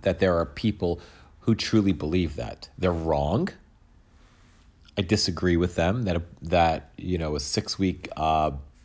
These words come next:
six weeks into a pregnancy, that it's, that, that, that cluster of cells that's growing inside of a woman's body is a functioning person.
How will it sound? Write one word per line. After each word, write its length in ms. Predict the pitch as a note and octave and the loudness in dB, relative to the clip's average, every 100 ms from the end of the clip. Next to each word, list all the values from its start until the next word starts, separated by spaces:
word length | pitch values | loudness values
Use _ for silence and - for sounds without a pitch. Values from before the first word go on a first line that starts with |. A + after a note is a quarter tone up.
| - - - - _ - - - | -20 -20 -20 -20 _ -20 -20 -10
six 340 | - A2+ - | -2 -2 0
weeks 220 | G2 F#2 G2 | -2 0 -2
into 200 | F2+ F2 | 0 -2
a 40 | |
pregnancy, 560 | - F2+ F2+ D#2+ F2 E2 | 0 0 0 -2 -2 -2
that 200 | D2+ D2+ | -2 -4
it's, 240 | D2 - | -6 -8
that, 200 | E2 D2 - - - - - - - - | -6 -8 -10 -20 -20 -20 -20 -20 -20 -6
that, 540 | E2 F2 D#2+ - - - _ - - - - _ - _ _ - - - _ - | 2 4 4 0 -10 -20 _ -20 -20 -20 -20 _ -20 _ _ -20 -20 -20 _ -2
that 280 | F#2 - - | -2 -2 -4
cluster 500 | - G#2 - - F2+ | 2 2 2 0 0
of 100 | - | 0
cells 420 | - F2 E2+ - | 2 4 4 0
that's 140 | - | -8
growing 320 | - F2+ E2+ | -2 0 2
inside 300 | E2 - D#2+ | -2 -2 -2
of 60 | D2+ | -2
a 60 | D2+ | -2
woman's 320 | D2+ C#2+ C#2+ | -4 -4 -4
body 440 | D#2+ F#2+ F#2+ E2+ | -2 0 0 -2
is 460 | - E2 E2 D#2+ - | -2 -2 -2 -4 -6
a 240 | D#2 D2+ D2 | -6 -4 -6
functioning 880 | - - F#2 F#2 - D#2+ D2+ D2+ C#2+ - - - - | -10 -4 -2 -2 -4 -6 -6 -6 -10 -14 -20 -20 -6
person. 560 | - D#3 - F#2 C#3+ | -2 0 0 0 -4